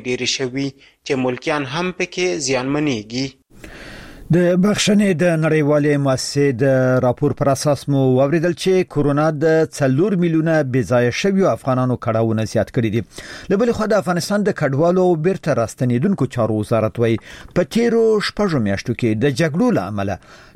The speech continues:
Speaker 2: تر دوه نیم لکه زیات کسان بې ځایه شوي دي. د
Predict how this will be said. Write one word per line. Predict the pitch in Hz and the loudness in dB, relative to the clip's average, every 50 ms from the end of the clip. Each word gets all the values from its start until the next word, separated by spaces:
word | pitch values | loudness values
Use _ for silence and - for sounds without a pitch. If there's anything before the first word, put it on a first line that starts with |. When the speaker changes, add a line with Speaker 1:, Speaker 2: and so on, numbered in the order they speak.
| - - | -4 0
Speaker 2:
تر | 208 220 220 208 190 165 113 117 | 0 0 0 0 -2 -2 0 0
دوه | 147 143 165 | 0 0 2
نیم | 208 254 254 220 165 | 2 2 2 2 2
لکه | 127 110 - 131 117 - | 0 0 0 -2 -4 -2
زیات | - 127 120 110 - - | 0 0 -2 -2 -2 -4
کسان | 117 - - 147 123 156 151 117 | -6 -4 -2 -2 -2 -2 0 0
بې | 113 104 87 107 | 0 0 0 -2
ځایه | 101 107 107 - - | -2 -2 -2 -2 -2
شوي | - 110 90 85 - | 0 0 -2 -2 -4
دي. | - - - - - - - - - - - - - 135 | -8 -14 -16 -20 -20 -20 -20 -20 -20 -20 -12 -6 -2 0
د | 160 | 0